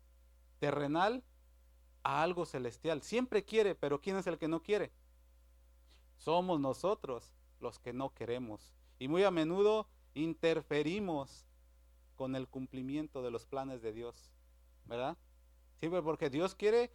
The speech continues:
que usted sea una persona más espiritual,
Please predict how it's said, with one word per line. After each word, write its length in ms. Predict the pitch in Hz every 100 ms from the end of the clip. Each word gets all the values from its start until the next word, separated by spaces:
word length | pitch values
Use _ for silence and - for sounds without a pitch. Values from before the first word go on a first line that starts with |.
| -
que 140 | - 147
usted 340 | 143 - 175
sea 260 | - 180 170
una 260 | 170 170 165
persona 540 | 127 123 160 170 180 _ - -
más 340 | 135 151 156
espiritual, 680 | 156 - 120 117 - 131